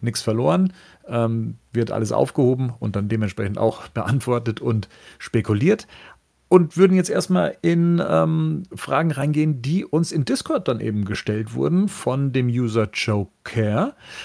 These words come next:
Ähm, und der fragt uns, und das finde ich schon mal <laughs> sehr, äh,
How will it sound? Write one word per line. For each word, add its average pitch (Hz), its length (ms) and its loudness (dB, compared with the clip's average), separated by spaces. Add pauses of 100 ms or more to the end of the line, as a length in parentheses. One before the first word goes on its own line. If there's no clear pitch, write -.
(200)
Ähm, 127 320 2 (100)
und 180 480 2
der 139 240 2
fragt 117 760 -4
uns, 110 460 2
und 120 180 -4
das 113 100 -4
finde 123 220 -2
ich - 200 -6
schon 123 180 -4
mal 113 100 4
<laughs> - 60 -4
sehr, 131 420 2 (480)
äh, 117 360 2